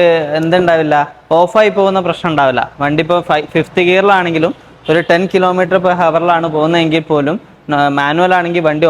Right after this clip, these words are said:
ഓഫായി പോകും, കുത്തി നിൽക്കും. ഇതിന് അത് അങ്ങനത്തെ പ്രശ്നങ്ങളും കാര്യങ്ങളും ഒന്നും ഉണ്ടാവില്ല. ഇത് പതിനാറായിരം കിലോമീറ്റർ ഓടിയിട്ടുള്ള സെക്കൻഡ് ഓണർഷിപ്പ് ആണ് വണ്ടി വരുന്നത്. നമ്മൾ ചോദിക്കുന്ന റേറ്റ് പന്ത്രണ്ട് ലക്ഷത്തി തൊണ്ണൂറായിരം രൂപ. അതിൽ തന്നെ നമുക്ക് almost ഒരു വൺ ലാക്ക് ഒക്കെ ഉണ്ടെങ്കിൽ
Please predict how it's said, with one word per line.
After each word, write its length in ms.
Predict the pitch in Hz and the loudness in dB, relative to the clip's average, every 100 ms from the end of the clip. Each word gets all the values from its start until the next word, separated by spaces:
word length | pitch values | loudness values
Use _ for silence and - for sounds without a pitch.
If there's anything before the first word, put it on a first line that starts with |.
| 147 | 2
ഓഫായി 280 | 147 160 135 | 0 -2 -2
പോകും, 120 | 123 123 | -4 -4
കുത്തി 180 | 147 - 165 | -6 -2 -2
നിൽക്കും. 260 | 135 120 113 _ _ _ - | -2 -6 -8 _ _ _ -6
ഇതിന് 200 | 147 175 202 | -2 2 2
അത് 60 | 180 165 | 0 0
അങ്ങനത്തെ 280 | 170 196 208 | -2 0 -2
പ്രശ്നങ്ങളും 420 | 202 - 180 185 180 | -4 -2 -2 0 0
കാര്യങ്ങളും 300 | 165 165 165 | 0 0 -2
ഒന്നും 140 | 165 165 | -2 -2
ഉണ്ടാവില്ല. 360 | 151 135 139 135 202 - _ - | 0 0 0 -2 -4 -10 _ -8
ഇത് 80 | 160 175 | -4 0
പതിനാറായിരം 600 | 160 160 170 185 196 208 | 0 2 2 2 2 0
കിലോമീറ്റർ 420 | 185 180 185 180 185 | 0 0 0 0 0
ഓടിയിട്ടുള്ള 380 | 170 160 170 175 190 | 0 0 0 0 0
സെക്കൻഡ് 360 | 160 - 170 180 | -4 -2 -2 0
ഓണർഷിപ്പ് 360 | 180 180 180 170 | 0 -2 -2 -2
ആണ് 80 | 160 | -2
വണ്ടി 180 | 156 147 | -2 0
വരുന്നത്. 300 | 147 135 131 160 - _ _ - | 0 0 -2 -4 -6 _ _ -4
നമ്മൾ 140 | 165 196 | 0 0
ചോദിക്കുന്ന 400 | 185 175 180 208 214 | 2 2 2 2 2
റേറ്റ് 220 | 185 170 220 226 | 2 2 0 0
പന്ത്രണ്ട് 440 | 156 160 180 196 196 | -2 0 0 0 0
ലക്ഷത്തി 360 | 170 170 - 254 - - - | 0 -4 -4 -6 -6 -12 -2
തൊണ്ണൂറായിരം 640 | 156 160 165 180 180 180 175 | 0 2 2 2 2 0 -2
രൂപ. 140 | 135 120 - - _ - | -2 -4 -8 -14 _ -4
അതിൽ 140 | 143 156 | 0 0
തന്നെ 160 | 170 180 175 | 0 0 0
നമുക്ക് 240 | 170 180 185 | -2 0 0
almost 300 | 160 170 180 196 | 0 -2 -2 0
ഒരു 80 | 190 | 0
വൺ 100 | 175 170 | 0 0
ലാക്ക് 260 | 180 185 208 | 0 0 -2
ഒക്കെ 180 | 196 202 196 | -2 -2 -4
ഉണ്ടെങ്കിൽ 300 | 185 180 | -2 -2